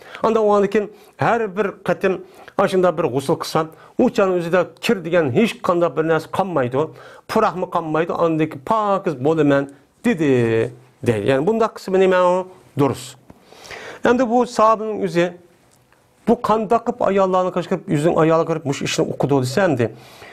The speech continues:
Bu Ebu Rafi mi Peygamber sallallahu aleyhi ve sellem hizmet kan boğandı ki,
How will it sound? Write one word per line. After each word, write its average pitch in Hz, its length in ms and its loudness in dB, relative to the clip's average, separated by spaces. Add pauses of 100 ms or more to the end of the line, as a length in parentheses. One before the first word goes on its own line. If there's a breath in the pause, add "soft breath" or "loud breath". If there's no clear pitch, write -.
(260 loud breath)
Bu 226 160 6
Ebu 196 180 -2
Rafi 202 240 2
mi 226 140 4
Peygamber 185 280 0
sallallahu - 0 -
aleyhi 185 100 0
ve 175 120 -2
sellem - 40 -6
hizmet 151 260 0
kan 156 200 -2
boğandı 135 300 0
ki, 127 200 -2